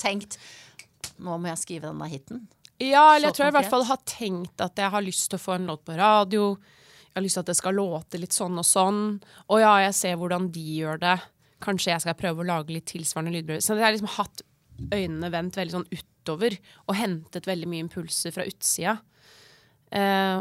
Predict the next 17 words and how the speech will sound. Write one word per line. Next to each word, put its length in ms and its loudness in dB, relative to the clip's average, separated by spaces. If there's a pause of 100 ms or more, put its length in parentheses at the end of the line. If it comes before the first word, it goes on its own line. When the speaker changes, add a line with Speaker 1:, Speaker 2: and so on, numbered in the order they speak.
Speaker 2:
og 100 -2
det 220 4
var 160 6
for 160 -4
så 80 2
vidt 100 -4
greit 300 2
å 60 0
gjøre 260 -2
det, 160 4
men 180 0 (380)
det, 140 -4 (180)
jeg, 180 0 (300)
jeg 160 -8
tror 480 0
mer 480 -2
på 100 -2